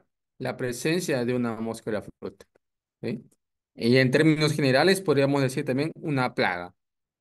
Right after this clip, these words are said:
¿sí? Ya que hablamos de mosca en la fruta, vamos a hablar de plagas, ¿no? Entonces, poder, eh, erradicar va a ser complicado, pero sí podemos entonces mantener, reducir y controlar la presencia de una plaga.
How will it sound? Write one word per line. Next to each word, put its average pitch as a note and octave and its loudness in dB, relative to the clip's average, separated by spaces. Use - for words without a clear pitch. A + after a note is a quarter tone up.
¿sí? D#3+ -8
Ya B2 0
que C3+ 2
hablamos C3 4
de A#2 4
mosca C3 0
en C#3 2
la B2 4
fruta, A#2+ -2
vamos B2+ -4
a A#2+ -12
hablar A#2 0
de A2 2
plagas, C3+ -4
¿no? C3+ -10
Entonces, C#3 -4
poder, G3+ 4
eh, E3 6
erradicar F3 2
va D3+ 0
a D3 0
ser D#3+ -6
complicado, C3 -2
pero D3 2
sí F#3+ -2
podemos D#3 -2
entonces D#3 -6
mantener, C#3 -2
reducir D3+ -2
y D#3 -12
controlar F#3+ 0
la C3+ -6
presencia D3 -4
de C#3+ -2
una C3+ -2
plaga. F#2+ -6